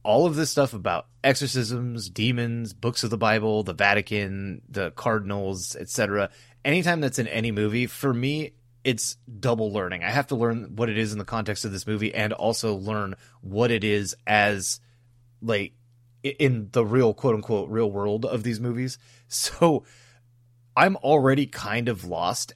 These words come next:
And then the rules themselves don't seem to apply consistently within movies. This one in specific,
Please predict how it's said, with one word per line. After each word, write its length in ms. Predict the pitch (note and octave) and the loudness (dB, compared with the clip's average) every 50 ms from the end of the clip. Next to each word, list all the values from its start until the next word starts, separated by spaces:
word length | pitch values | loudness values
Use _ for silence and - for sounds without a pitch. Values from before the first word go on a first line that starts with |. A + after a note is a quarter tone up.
| _ C#3 | _ 2
And 180 | C3 B2+ C3+ | 2 4 4
then 160 | E3 F#3+ G3+ | 2 2 2
the 140 | E3+ F3+ C#3 | 2 2 0
rules 460 | G#2 G2 G#2+ A#2+ C3+ D3 D#3+ C3 A2+ | 2 0 0 2 2 2 0 -2 -4
themselves 680 | F#2 A#2+ A2+ G2+ - - F#2+ F2+ A2 C3+ D3 C#3 C3 - | -4 -4 -4 -4 -4 -4 -2 0 0 0 0 -2 -6 -8
don't 380 | - A#2+ - C3 A#2+ B2+ B2+ - | -12 -6 -2 -2 -2 0 -2 -2
seem 220 | - C#3 C3 B2+ | -2 0 0 0
to 120 | B2+ B2+ A#2 | 0 -2 -2
apply 340 | G#2 - F#2 F#2+ G#2 A#2 A2+ | -4 -2 -2 0 0 0 -2
consistently 600 | - G#2+ F#2+ - A#2 G#2 - - A2 G#2 A2 G#2+ | -2 -4 -6 -4 -4 -4 -4 -6 -4 -4 -4 -4
within 380 | F#2 F#2+ - - - G#2 G#2+ | -4 -6 -6 -6 -4 -4 -2
movies. 320 | A2 A2+ A2 B2 C3+ A2+ - | -2 -2 0 0 0 0 0
This 200 | - B2+ C3 - | -2 -2 -2 -2
one 180 | C3 B2+ B2 | -4 -4 -4
in 180 | F#2+ G#2 A2+ G2+ | -4 -6 -6 -6
specific, 720 | - - - G2+ - C3+ A#2+ - A#2+ A2+ - - _ - | -8 -8 -10 -6 -6 -4 -4 -2 -2 -4 -4 -6 _ -20